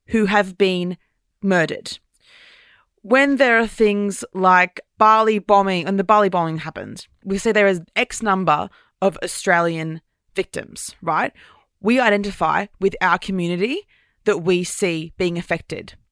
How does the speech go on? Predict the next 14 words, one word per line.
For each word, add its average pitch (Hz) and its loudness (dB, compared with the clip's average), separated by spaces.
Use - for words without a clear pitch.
However, 196 0
this 208 -2
isn't 214 -4
just 202 -6
a 185 -8
small 185 -2
portion 175 -2
of 190 0
the 170 -2
victims 175 -4
being 165 -2
Asian. 165 -4
It - 0
is 196 0